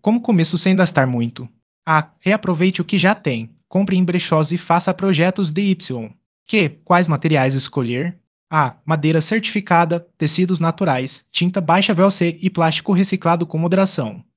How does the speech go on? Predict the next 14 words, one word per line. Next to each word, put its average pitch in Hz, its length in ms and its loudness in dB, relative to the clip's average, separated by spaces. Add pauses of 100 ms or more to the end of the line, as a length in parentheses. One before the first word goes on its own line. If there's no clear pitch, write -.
(220)
Q. 180 400 0
Como 175 160 2
reaproveitar 170 580 2
móveis 143 340 2
velhos? 117 540 -4 (300)
A. 160 240 2 (100)
Lixar, 143 500 0
pintar, 147 520 0
trocar 156 360 -2
puxadores 170 520 0
e 160 60 2
reformar 156 420 0
estofados. 135 840 -4 (280)
Q. 151 300 0